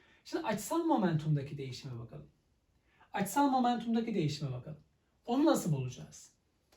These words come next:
Şimdi açısal momentumdaki değişimi, e, hesaplamak istiyorsak. Şimdi bakın, bir makara dönüyor.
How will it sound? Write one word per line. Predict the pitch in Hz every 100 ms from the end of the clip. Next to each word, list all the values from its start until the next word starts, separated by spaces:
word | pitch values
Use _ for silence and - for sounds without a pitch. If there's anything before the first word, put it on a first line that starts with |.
| _ _ _ _ _ _ _ _ _ _
Şimdi | - 214
açısal | 208 269 285
momentumdaki | 277 277 262 247 247 311
değişimi, | 277 226 220 277 381 -
e, | 208 208 202
hesaplamak | 220 233 233 233 262
istiyorsak. | - - 185 143 120 - _ _ _ _
Şimdi | - 233 190
bakın, | 185 196 262 240 147 - 208
bir | 277
makara | 269 - 302 320
dönüyor. | 294 277 294